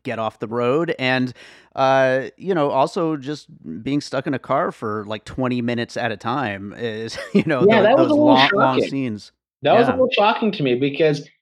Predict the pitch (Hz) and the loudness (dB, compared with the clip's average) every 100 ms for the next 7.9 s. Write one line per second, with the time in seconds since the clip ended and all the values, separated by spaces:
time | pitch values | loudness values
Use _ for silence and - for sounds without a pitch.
0 | _ _ - 180 160 185 220 240 202 175 | _ _ 2 4 4 2 2 2 2 2
1 | 196 185 165 160 156 - 165 165 165 160 | 4 4 4 2 0 -2 -2 2 2 2
2 | 127 117 120 123 131 160 151 127 95 147 | 0 2 4 2 0 -2 -2 -4 -2 0
3 | 113 - 113 117 120 - 170 190 165 135 | 0 0 0 2 2 2 0 2 2 2
4 | 175 180 165 135 131 123 127 127 143 143 | 2 2 4 2 2 0 2 4 4 6
5 | 139 139 180 139 123 - - 117 123 120 | 6 4 2 0 0 0 0 0 0 -2
6 | 113 139 131 123 117 - 117 120 117 120 | -4 -2 0 0 -2 0 0 0 0 -2
7 | - 113 113 110 117 117 110 117 113 | -2 -2 0 2 2 2 0 -4 -4